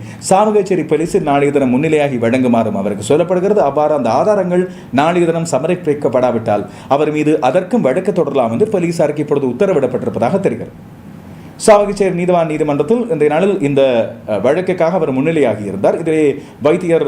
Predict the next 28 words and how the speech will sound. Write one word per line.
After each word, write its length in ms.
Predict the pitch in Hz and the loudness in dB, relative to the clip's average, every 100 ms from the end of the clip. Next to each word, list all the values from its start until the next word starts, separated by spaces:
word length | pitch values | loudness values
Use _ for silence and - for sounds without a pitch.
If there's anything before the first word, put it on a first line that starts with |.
| 127 | -2
அஹ், 200 | 117 110 | 0 2
அர்ச்சுனாவை 480 | 170 175 180 170 170 | 0 0 0 0 -2
இன்றைய 220 | 151 143 | 0 0
நாளில் 200 | 143 131 | 2 2
முன்னிலையாகுமாறு 600 | 143 143 127 117 131 202 | 2 2 2 0 0 0
நீதிவான் 400 | 165 147 143 139 113 | 0 0 0 -2 0
ஜூட்சன் 360 | 170 175 170 | -2 0 -4
இன்றைய 240 | 165 131 127 | -2 0 2
நாளில் 200 | 160 147 | 2 0
உத்தரவிட்டிருந்தார். 580 | 123 107 98 95 80 - - - - - | 0 -2 -4 -8 -10 -12 -18 -18 -20 -4
இது 160 | 180 180 | -2 0
தொடர்பான 380 | 196 208 208 180 | 0 0 0 0
மூன்று 280 | 208 254 | 0 0
முறைப்பாடுகளுக்கு 580 | 202 175 180 170 170 170 | 0 0 0 0 0 0
அவர் 140 | 156 127 | 0 0
அழைக்கப்பட்டிருந்தார். 580 | 123 147 120 113 170 | 0 -2 -2 0 0
இந்த 200 | 233 196 | 2 2
வழக்கு 320 | 156 151 214 202 | 2 2 0 0
விசாரணையில் 540 | 175 151 131 135 226 - - - | 0 0 0 0 0 -2 -10 -2
எதிர்த்தரப்பாக, 680 | 165 175 - 170 - 156 151 208 190 143 - - - 113 | 0 0 0 0 0 -2 0 2 2 0 -4 -18 -6 0
அஹ், 140 | 113 | 2
எதிர்த்தரப்பு 540 | 143 196 196 175 175 | 2 0 0 0 -2
சார்பாக 440 | 151 170 196 151 127 | 0 0 2 0 -2
இன்றைய 180 | 120 120 | -2 0
நாளில் 280 | 139 156 - - - - | 2 0 -2 -6 -12 -2
முன்னிலையாகி 500 | 120 202 190 139 123 | 0 2 2 2 0
இருந்தார்கள் 560 | 127 123 131 185 202 - | -2 0 0 0 -2 -2
சட்டத்தரணிகளான, 720 | - 160 156 143 135 135 | -2 -2 -2 -2 0 2